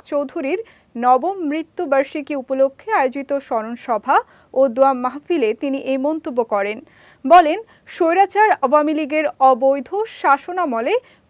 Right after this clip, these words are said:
ভুয়া সার্টিফিকেট দিয়ে অনেককে মুক্তিযোদ্ধা বানানো হয়েছে। এছাড়া আজ পর্যন্ত প্রকৃত মুক্তিযোদ্ধাদের নির্ভুল সংখ্যা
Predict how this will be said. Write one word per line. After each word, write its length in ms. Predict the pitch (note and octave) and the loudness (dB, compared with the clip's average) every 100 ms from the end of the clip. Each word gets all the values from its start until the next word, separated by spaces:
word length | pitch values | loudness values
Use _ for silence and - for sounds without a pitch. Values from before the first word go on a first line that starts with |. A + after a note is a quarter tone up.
| A3+ | -10
ভুয়া 280 | C4 B3+ F#4+ A#4 - | -2 4 6 4 0
সার্টিফিকেট 680 | D4+ D4 F4+ F#4+ F#4+ G4+ G4 F4+ | 2 2 -2 -4 -2 -2 -2 -2
দিয়ে 160 | D#4+ F#4 - C4 | 0 -2 -2 -2
অনেককে 380 | C#4+ D4 - D4+ C4 | -2 -6 -6 -4 -4
মুক্তিযোদ্ধা 640 | C4 - B3+ B3+ A3 D#4+ G#4 C4+ | -6 -8 -6 -6 -4 -2 0 2
বানানো 280 | B3 A3+ G#3+ | 0 -2 -8
হয়েছে। 340 | A3+ G#3 - C4 A3+ _ - | -6 -6 -4 -4 -4 _ -4
এছাড়া 380 | A3+ - B3+ B3+ C4 - - - C4 | -4 0 4 4 4 -2 -18 2 4
আজ 100 | D4 - - | 4 2 -4
পর্যন্ত 440 | F4 E4+ F#4 F4+ C#4+ F#4 | -2 -2 -4 2 2 2
প্রকৃত 360 | D4 C#4 D4+ C#4+ D4 C4+ | 0 -2 -2 -4 -2 -2
মুক্তিযোদ্ধাদের 840 | C#4+ - F4 F4+ D4 E4 F4 G4 G4+ D#4+ C4 | -4 -6 -6 -6 -6 -8 -6 -4 -2 -2 -4
নির্ভুল 420 | C#4 C#4+ C4+ - G4 - | -4 -6 -6 -4 -4 -2
সংখ্যা 380 | B3+ A3 - | -4 -4 2